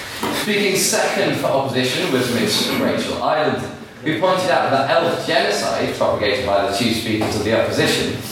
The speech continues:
was interestingly not the way to go forward.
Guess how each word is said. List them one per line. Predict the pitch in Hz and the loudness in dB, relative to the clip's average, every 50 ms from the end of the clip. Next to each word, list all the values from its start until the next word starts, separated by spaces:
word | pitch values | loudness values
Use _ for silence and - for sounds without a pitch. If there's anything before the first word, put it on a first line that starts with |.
| - - - - - - - - - - - | -10 -10 -10 -10 -12 -12 -14 -14 -12 -6 -2
was | 160 156 143 131 123 - 156 165 - - | 0 0 2 0 0 -2 -4 -6 -4 0
interestingly | 226 277 294 294 269 - - 127 - - - 110 104 107 120 127 143 151 165 | 0 2 2 2 2 2 2 2 0 0 -2 -2 -2 0 2 2 2 2 2
not | 175 180 175 - - - - | 2 2 2 0 0 -2 -2
the | 165 175 170 | 0 2 2
way | 160 147 - - - | 2 2 2 0 0
to | - 139 | 0 0
go | 131 135 - - | 0 0 0 -2
forward. | - - 233 254 254 - - | -2 0 0 2 2 2 0